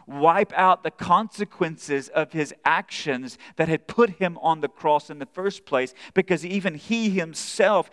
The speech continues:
in that moment says, "We are being justly punished, for that is what our deeds deserved."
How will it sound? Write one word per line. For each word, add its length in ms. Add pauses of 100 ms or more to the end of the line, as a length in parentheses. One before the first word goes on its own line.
(140)
in 220
that 220
moment 460
says, 260
"We 180
are 80
being 420
justly 460
punished, 440 (200)
for 120
that 260
is 140
what 240
our 140
deeds 300
deserved." 720